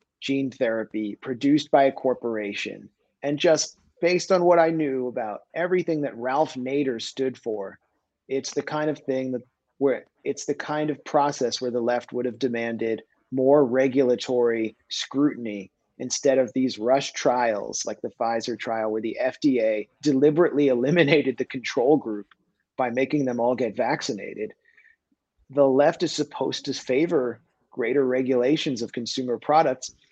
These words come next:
And instead, what they've done is bully anyone who talks about injuries or deaths, uh,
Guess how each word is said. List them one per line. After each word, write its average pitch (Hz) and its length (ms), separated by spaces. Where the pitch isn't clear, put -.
And 131 160
instead, 165 480
what 139 160
they've 123 180
done 151 240
is 123 120
bully 139 520
anyone 139 480
who 110 120
talks 113 360
about 110 340
injuries 117 720
or 113 160
deaths, 110 640
uh, 113 380